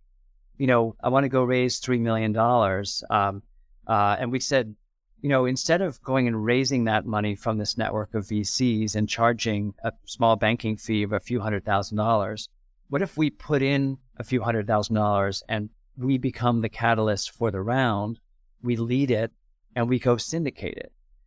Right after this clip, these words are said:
And so we just sort of flipped it a little bit from, from, uh, the banking model to the,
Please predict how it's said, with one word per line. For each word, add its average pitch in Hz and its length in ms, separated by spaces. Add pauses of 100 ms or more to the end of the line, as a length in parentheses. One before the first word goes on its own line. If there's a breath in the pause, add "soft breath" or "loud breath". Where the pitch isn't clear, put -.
(180)
And 113 160
so 113 480
we 123 160
just 135 300
sort 147 160
of - 160
flipped - 300
it 98 260
a 117 40
little 117 180
bit 104 260
from, 110 420 (480)
from, 113 440
uh, 104 260
the 107 100
banking 131 400
model 110 300
to 117 180
the, 107 180